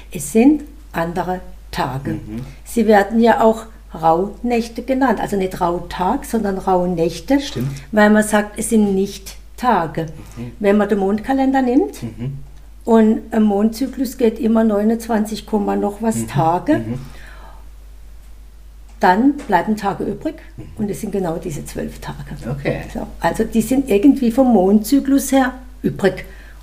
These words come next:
Speaker 1: Und jetzt, was macht man mit denen?
Speaker 2: Mhm.
Speaker 1: Und die nutze ich schon lange für einmal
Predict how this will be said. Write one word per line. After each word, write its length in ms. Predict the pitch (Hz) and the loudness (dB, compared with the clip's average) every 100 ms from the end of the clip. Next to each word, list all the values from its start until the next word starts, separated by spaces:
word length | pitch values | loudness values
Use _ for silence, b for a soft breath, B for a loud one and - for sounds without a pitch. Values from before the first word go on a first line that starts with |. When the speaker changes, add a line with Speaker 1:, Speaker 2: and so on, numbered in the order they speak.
| - | -2
Speaker 1:
Und 60 | |
jetzt, 140 | 180 202 | 0 0
was 120 | 190 | 0
macht 260 | 156 - | 0 0
man 160 | 208 185 | -2 0
mit 160 | 202 196 | 0 2
denen? 440 | 156 151 151 107 | 0 0 -2 -10
Speaker 2:
Mhm. 120 | 110 131 - 214 | -10 -10 -6 -2
Speaker 1:
Und 140 | 196 208 | 0 4
die 400 | 214 254 285 294 - - | 4 6 4 2 -10 -10
nutze 400 | 233 233 240 - | 0 0 0 -8
ich 160 | 240 - | -8 -4
schon 240 | 240 226 | 0 2
lange 480 | 208 165 185 240 247 B B B | 2 0 0 -2 -4 B B B
für 560 | - - 233 214 208 214 | -12 0 4 6 4 0
einmal 580 | 190 196 208 202 202 202 | -2 0 0 2 2 -2